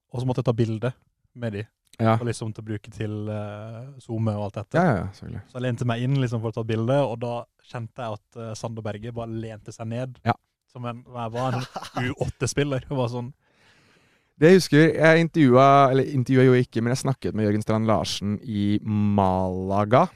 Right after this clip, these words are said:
Speaker 2: etter at Norge hadde spilt mot Spania. Og, eh, han hadde jo, han skjønte litt det at, eh, meg, Petter Wæland og Magna Kvalvik, vi er ikke, eh, gjennomsnittshøyden der er ikke så veldig høy. Så han lente seg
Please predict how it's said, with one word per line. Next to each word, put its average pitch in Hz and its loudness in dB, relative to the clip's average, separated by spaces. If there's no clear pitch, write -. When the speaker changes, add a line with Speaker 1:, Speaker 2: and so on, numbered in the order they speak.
Speaker 2:
etter 92 -6
at - -8
Norge 98 -2
hadde 98 -6
spilt 95 -8
mot 98 -8
Spania. 82 -4
Og, 113 6
eh, 110 2
han 143 2
hadde 120 2
jo, 110 4
han 135 0
skjønte 104 -6
litt 110 -2
det 95 -4
at, 95 -4
eh, 101 2
meg, 110 -2
Petter 110 -2
Wæland 98 2
og 101 2
Magna 95 -2
Kvalvik, 98 -2
vi 92 -4
er - -12
ikke, 107 -2
eh, 98 -6
gjennomsnittshøyden 104 0
der 104 0
er - -8
ikke 101 -6
så 104 -2
veldig 90 -4
høy. 92 0
Så 135 2
han 156 6
lente 113 4
seg 135 2